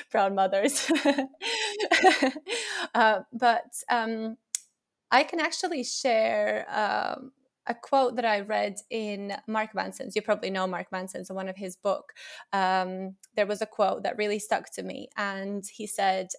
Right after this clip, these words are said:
uh, "Pleasure is the easy question." And pretty much all of us have the same answer. And it really, really stuck to me. And I think this is really important when, when starting your own business or,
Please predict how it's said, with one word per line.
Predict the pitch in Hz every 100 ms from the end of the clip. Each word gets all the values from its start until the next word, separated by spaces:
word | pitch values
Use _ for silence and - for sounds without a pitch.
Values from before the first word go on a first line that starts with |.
| -
uh, | 202
"Pleasure | 202 240 233 269
is | 269 240 220
the | -
easy | 208 196 196
question." | - 190 190 - 185 185 226 - _ _ _ _ _ _ _ _ -
And | 196 202 202 208 -
pretty | - 233 240
much | 202 -
all | - 214 214
of | 196
us | 180
have | - 208 208
the |
same | 202 - 180 185
answer. | - 185 190 - - - 220 _ _ _ - - - _ _ -
And | 214 208 208 208 202 - _ -
it | 226 208 208
really, | 233 277 302 285
really | 240 233
stuck | 233 - - -
to |
me. | 196 -
And | -
I | 208
think | 240 220
this | 226 233
is | 214
really | 202 233 233 233
important | 214 196 208 - 202
when, | 196 196 190 190 190 185 -
when | 202 202
starting | 202 - 233 277 247
your | 208 -
own | 190
business | 190 190 - 185 185 -
or, | 202 190 190 190